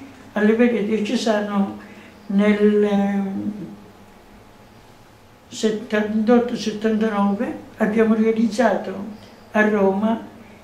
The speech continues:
il can-, il ballo Napoli Oggi, ma soprattutto quando a livello regionale abbiamo riunito tremila ragazzi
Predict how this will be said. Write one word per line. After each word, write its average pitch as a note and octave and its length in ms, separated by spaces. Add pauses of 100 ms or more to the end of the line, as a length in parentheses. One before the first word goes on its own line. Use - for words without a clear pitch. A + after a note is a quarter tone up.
(120)
il G#3+ 380
can-, A3+ 460
il A#3 220
ballo A3 580 (120)
Napoli G#3 600
Oggi, E3 500 (520)
ma B3+ 260
soprattutto A3 1120 (540)
quando A3 440
a G#3+ 40
livello A3 420
regionale G#3 920 (680)
abbiamo A3+ 640
riunito G#3+ 840
tremila A3+ 600
ragazzi G#3 760